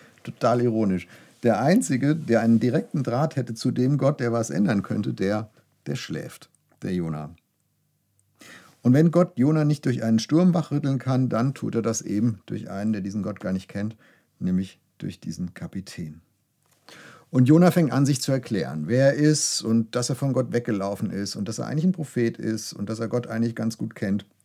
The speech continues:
Also was er getan hat und dass Gott anscheinend ihn immer noch im Blick hat und nicht locker lässt und dieser ganze Sturm eigentlich nur wegen ihm, ähm, aufgekommen ist. Da heißt es, Vers zehn, "Da fürchteten sich die Seeleute sehr und sprachen zu ihm,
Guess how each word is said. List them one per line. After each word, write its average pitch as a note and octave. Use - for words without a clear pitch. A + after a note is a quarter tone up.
Also A2+
was A#2+
er A2
getan G2+
hat A2
und A2+
dass A#2+
Gott C3+
anscheinend B2
ihn A#2
immer D#3
noch D3
im C#3
Blick B2
hat B2+
und A#2
nicht B2
locker D#3
lässt G2+
und A2
dieser A2+
ganze B2+
Sturm A#2+
eigentlich G#2
nur G2+
wegen G#2
ihm, G#2
ähm, F2
aufgekommen -
ist. -
Da C2
heißt A2
es, B2
Vers -
zehn, A2
"Da -
fürchteten C#3+
sich A2+
die G#2
Seeleute A2+
sehr B2
und F#2
sprachen A2
zu A2+
ihm, A#2